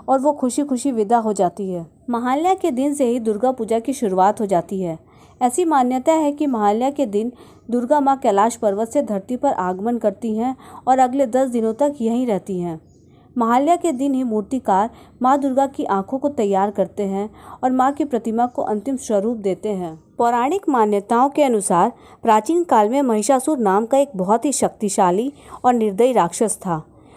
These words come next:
उसने तीनों लोकों में अपना आतंक फैला रखा था। देवता भी उसके शक्ति के आगे कुछ भी नहीं कर पा रहे थे। तब ब्रह्मा, विष्णु और महेश ने उस अत्याचारी राक्षस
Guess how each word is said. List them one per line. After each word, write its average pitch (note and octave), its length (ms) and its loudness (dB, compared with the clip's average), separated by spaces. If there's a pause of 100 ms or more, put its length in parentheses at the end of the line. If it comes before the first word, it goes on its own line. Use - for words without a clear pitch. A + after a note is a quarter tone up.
(140)
उसने D#4 240 2
तीनों E4+ 340 0
लोकों A#3 300 2
में G#3 120 4
अपना C4+ 220 2
आतंक A#3 440 2
फैला G3 300 4
रखा F#3+ 320 0
था। E3+ 260 -6 (500)
देवता C4+ 360 2
भी F#4 100 2
उसके E4+ 280 0
शक्ति C4+ 360 0
के B3+ 120 -2
आगे G#3 240 2
कुछ B3 240 -2
भी D4 120 0
नहीं A#3+ 220 0
कर G3+ 180 2
पा F#3 220 2
रहे F3+ 260 0
थे। E3 260 -6 (500)
तब E4+ 120 4
ब्रह्मा, A#3 380 2
विष्णु C4 400 0
और C#4 120 2
महेश A3 440 0
ने G#3 220 0 (340)
उस - 160 -2
अत्याचारी A#3 680 2
राक्षस G3 540 2